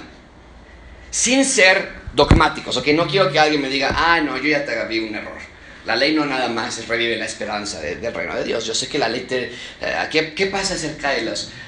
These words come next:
de los mandamientos, eh, del, del, del tabernáculo? ¿Eso qué tiene? Bueno, en general, estamos hablando en general.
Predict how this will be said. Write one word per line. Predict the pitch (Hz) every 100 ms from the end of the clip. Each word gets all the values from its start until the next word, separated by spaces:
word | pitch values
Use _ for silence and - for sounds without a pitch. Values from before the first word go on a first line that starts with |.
| -
de | -
los | 117
mandamientos, | 123 123 131 131 135 - - - -
eh, | - 113 113 104 104 -
del, | 120 123 -
del, | 120 117
del | 107 117
tabernáculo? | 127 139 147 - 98 95
¿Eso | - -
qué | -
tiene? | 156 151 135
Bueno, | 110 - -
en | 113
general, | - 156 147 147 143 123
estamos | 104 135 156 185
hablando | 175 151 151
en | 151
general. | 123 110 - -